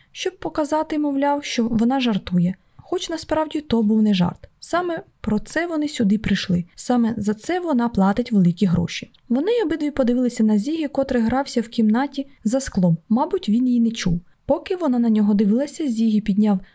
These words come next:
текстильну ляльку, іграшку для маленьких дітей. «Уяви, якщо він зараз вдарить цю ляльку», — подумала Джейн. «Це ж і так очевидно, дитина переймається через застуду психолога, а потім є іграшку».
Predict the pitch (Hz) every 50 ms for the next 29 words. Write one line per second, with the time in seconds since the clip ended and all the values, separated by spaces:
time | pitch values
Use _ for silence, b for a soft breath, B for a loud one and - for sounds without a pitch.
0 | b b _ - 247 240 - - - 254 226 226 220 208 196 214 247 285 320 320
1 | - 349 - - 240 277 320 330 349 330 - - 320 262 220 214 202 196 185 185
2 | 202 214 208 - 214 196 208 202 - 175 180 175 - _ _ _ _ _ _ -
3 | 294 294 339 339 320 349 349 330 302 285 - - 262 240 240 240 226 202 240 262
4 | 294 349 339 330 294 240 202 214 - - 247 262 254 - - 233 208 175 175 165
5 | - 190 - - 190 170 185 185 185 180 180 175 165 175 175 185 175 _ _ _
6 | _ - - 285 294 - - 247 - - 262 262 - 240 - - 254 214 202 180
7 | 175 175 175 175 196 190 - 208 233 254 269 262 247 254 240 233 220 226 226 233
8 | 240 233 247 233 - - 247 240 247 220 208 208 208 - - 240 226 202 202 -
9 | - - 196 - - 240 262 285 294 320 - - 208 - - 220 233 226 - 262
10 | 226 185 202 196 175 165 160 170 - - - - - -